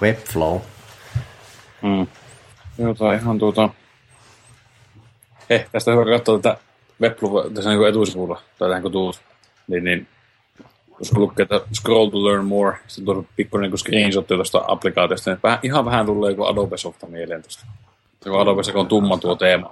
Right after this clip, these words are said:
Speaker 2: niinku vakiona. No on tuo kyllä muutenkin aika paljon samaan, vähän samannäköistä, että
Speaker 1: Mitäs meillä muuta?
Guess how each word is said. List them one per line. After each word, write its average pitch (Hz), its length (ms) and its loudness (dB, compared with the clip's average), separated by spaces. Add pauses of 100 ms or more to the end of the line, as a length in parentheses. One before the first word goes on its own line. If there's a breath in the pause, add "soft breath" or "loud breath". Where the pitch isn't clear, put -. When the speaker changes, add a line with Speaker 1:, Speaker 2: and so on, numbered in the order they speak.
Speaker 2:
niinku 90 260 -10
vakiona. 87 460 -6
No 92 100 -8
on 101 140 -2
tuo 107 120 0
kyllä 110 140 4
muutenkin 104 380 4
aika 85 140 0
paljon 82 280 -2
samaan, 85 320 -4 (260)
vähän 98 220 0
samannäköistä, 92 800 0
että - 300 -20 (1300)
Speaker 1:
Mitäs 139 240 2
meillä 117 160 4
muuta? 98 300 0